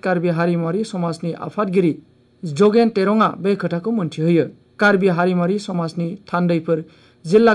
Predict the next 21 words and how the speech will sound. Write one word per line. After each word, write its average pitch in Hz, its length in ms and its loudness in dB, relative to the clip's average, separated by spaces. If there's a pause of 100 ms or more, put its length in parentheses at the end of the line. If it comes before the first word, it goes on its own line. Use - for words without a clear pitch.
कमिटि 185 320 -2
आरो 170 260 0
बानजाय 175 280 2
आफादनि 190 440 -4 (360)
मावख'आरिफोरजों 175 840 -2 (160)
सावरायलायनायनि 165 720 -2
उनाव 151 200 -2
बे 170 140 -4 (460)
थिरांथाखौ 160 500 -2
लानाय 147 300 -4 (180)
जादों। 143 240 -2 (600)
कार्बि 240 360 4
फोरबोमाखौ 208 560 2 (360)
अक्ट'बर 226 340 2
दाननि 185 320 0 (100)
थामनिफ्राय 196 440 -2 (100)
बा 175 100 2 (160)
खालारसिम 170 480 -4 (420)
सानथामनि 233 460 2
हाबाफारिजों 175 680 -2
खुंफुंनो 175 380 -4